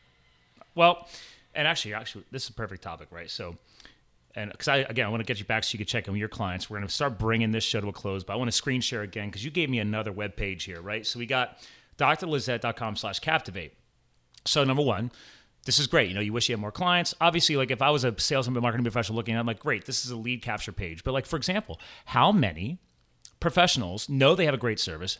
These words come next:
already have it up on their website, and then never even pull the trigger on a way to bring leads into them or bring the right audience that you're looking for into your practice,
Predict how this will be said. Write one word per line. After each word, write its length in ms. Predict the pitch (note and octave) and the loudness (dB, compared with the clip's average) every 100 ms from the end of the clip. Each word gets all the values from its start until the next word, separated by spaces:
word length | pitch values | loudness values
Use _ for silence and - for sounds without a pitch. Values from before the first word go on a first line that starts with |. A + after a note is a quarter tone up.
| - | -2
already 220 | C3 G#3+ F#3 | 2 4 4
have 120 | D#3+ | 2
it 40 | |
up 60 | C#3 | 2
on 40 | |
their 100 | A2+ | -2
website, 520 | F#2+ F2 - - D#2+ F2 - - - | -2 -2 -2 -2 -4 -12 -18 -12 0
and 100 | C#3+ | 2
then 140 | C#3+ | 2
never 240 | D3 F#3+ G#3 | 4 2 2
even 140 | G#3 | 0
pull 200 | - E3+ | 0 -2
the 80 | C3 | -2
trigger 360 | - D3 A#2 A#2 | 2 2 2 2
on 140 | A#2 | 2
a 40 | A2+ | 2
way 240 | B2 D3 | 2 2
to 160 | C#3+ C3 | 2 0
bring 420 | A#2 C3 C#3+ A#2+ | 2 4 4 4
leads 380 | B2+ B2 A#2+ - | 2 2 2 0
into 260 | A#2 A#2 G2 | 4 4 4
them 260 | G2 F#2 G#2+ | 0 -2 0
or 160 | A2 | -2
bring 520 | G2+ A#2 D3 E3+ F3+ - _ _ _ - _ _ - | -2 0 2 2 0 -4 _ _ _ -20 _ _ 2
the 120 | C3+ | 4
right 360 | A#2+ A2 D3 F3 - | 4 6 4 4 8
audience 500 | D3 D#3+ C3 A#2+ - | 8 8 6 2 0
that 140 | C3 | 0
you're 120 | A2+ A2 | 0 2
looking 420 | A#2+ C3+ C#3 A#2+ | 4 4 4 2
for 400 | - G2 G2 F#2+ - - | 2 0 0 -2 -8 -2
into 500 | D3 D#3+ C#3 - D3 | 0 0 2 0 0
your 140 | A#2+ | -2
practice, 760 | - B2+ G#2 - F2+ F#2+ - | 0 2 0 -2 -8 -2 -2